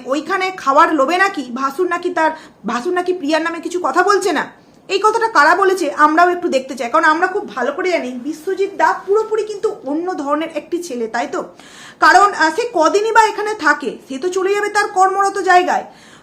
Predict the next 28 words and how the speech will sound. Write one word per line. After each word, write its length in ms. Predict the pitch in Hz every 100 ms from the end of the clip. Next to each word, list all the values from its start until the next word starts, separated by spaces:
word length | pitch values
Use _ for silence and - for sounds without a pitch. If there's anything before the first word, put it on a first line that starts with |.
| _
তো 260 | 359 339 -
যে 160 | 233 320
কদিন 300 | 381 427 453 -
আছে 420 | 294 - 254 247 - _ -
সে 120 | -
তো 120 | 359
মন 240 | 415 320 349
করলেও 320 | 403 392 277 277
বাজারে 380 | 247 294 370
এসেও 240 | 403 381 427
তো 100 | 440
কিনে 240 | - 381
খেতে 200 | 381 415
পারে। 380 | 403 320 294 190 - _
তো 80 | 359
সেক্ষেত্রে 380 | 359 415 453 440
প্রিয়া 420 | 427 - 302 427 440 480 -
খেতে 240 | - 294 403
দেবে 220 | 427 427
এই 380 | 403 - 359 381
জন্য 260 | 370 381
তার 160 | 403 370
সাথে 200 | 359 392
সম্পর্ক 400 | - 349 370 392
ভালো 220 | 359 349
রেখেছে? 440 | 415 453 453 254 - - -
মানে 120 | 403
এগুলো 200 | 453 480